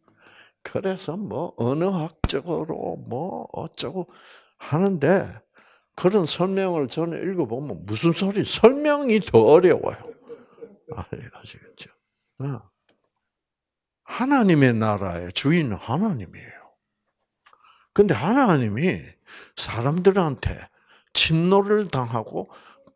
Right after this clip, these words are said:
그 주인이신 하나님이 천국을 사람들에게 빼앗긴대. 말이 안 되죠. 말이 안 돼도 무슨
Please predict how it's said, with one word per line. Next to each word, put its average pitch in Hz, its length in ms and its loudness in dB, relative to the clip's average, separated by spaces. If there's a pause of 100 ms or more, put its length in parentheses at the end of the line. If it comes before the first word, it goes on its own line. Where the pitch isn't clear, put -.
(260)
그 131 200 0
주인이신 156 840 4
하나님이 107 720 0 (340)
천국을 143 720 2
사람들에게 131 800 -2
빼앗긴대. 127 920 -4 (1900)
말이 - 460 -4
안 - 260 -8
되죠. - 460 -12 (3500)
말이 101 400 0
안 101 240 -4
돼도 101 300 4
무슨 101 340 -6